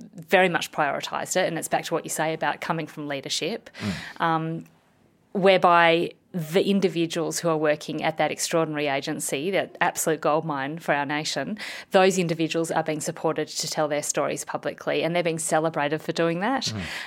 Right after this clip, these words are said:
Speaker 1: They're being rewarded for doing that, and they're being enabled to do it properly and, and professionally and, um, and to grow their skills as they do. Now,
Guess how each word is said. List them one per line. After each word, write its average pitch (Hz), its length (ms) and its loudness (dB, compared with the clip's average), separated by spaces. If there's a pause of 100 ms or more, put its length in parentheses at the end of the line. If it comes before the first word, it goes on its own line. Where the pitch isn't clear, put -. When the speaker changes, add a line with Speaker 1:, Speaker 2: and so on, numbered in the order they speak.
Speaker 1:
They're 165 140 4
being 160 180 2
rewarded 156 480 2
for 156 100 -2
doing 151 320 -2
that, 147 260 -2
and 165 160 -2
they're 160 120 2
being 160 180 -2
enabled 151 460 -4
to - 100 -4
do 156 160 0
it 151 120 0
properly 147 380 -2
and, 143 140 -6
and 151 140 -6
professionally 143 720 -4
and, 151 420 -4
um, 151 280 -4
and 151 360 -6
to 190 120 0
grow 165 200 2
their 151 140 -2
skills 147 400 -4
as 143 140 -8
they 147 160 -2
do. 139 360 -2 (360)
Now, 170 180 2